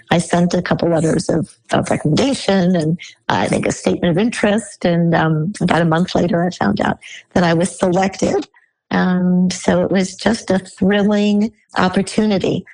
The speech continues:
to be on the Hill. Uh, it was actually the summer of seventy-two.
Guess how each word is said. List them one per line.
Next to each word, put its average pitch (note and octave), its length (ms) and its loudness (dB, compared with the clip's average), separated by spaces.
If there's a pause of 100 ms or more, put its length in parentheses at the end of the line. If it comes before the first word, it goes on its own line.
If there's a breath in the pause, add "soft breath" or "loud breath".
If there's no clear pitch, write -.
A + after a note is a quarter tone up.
(260 loud breath)
to - 200 -10
be F#3 320 2
on F3+ 160 2
the F3+ 100 2
Hill. G3 380 2 (340 loud breath)
Uh, F#3 220 2
it F#3+ 60 0
was F#3 140 0
actually F#3 340 0
the F3 100 -4
summer F#3 300 0
of F#3 80 -2
seventy-two. G3+ 1080 -2